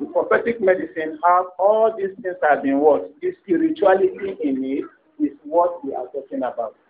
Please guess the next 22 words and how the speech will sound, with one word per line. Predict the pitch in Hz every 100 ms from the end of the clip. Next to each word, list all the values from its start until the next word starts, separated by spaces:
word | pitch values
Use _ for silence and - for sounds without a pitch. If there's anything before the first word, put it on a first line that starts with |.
| _ -
So | -
please | 349 349 285
may | 262
Allah | 151 151 151
help | 139 - 131 -
us. | - _
Brothers, | 180 180 180 -
we | 277
need | 175 160
to | 139
get | 139 123 -
training | 143 151 -
help | 127 -
so | 190
that | 156 -
we | 139
do | 139 147 160
not | 190 196 -
toy | 175 170 156
with | 151 143
our | 143 139 139
words, | 143 147 120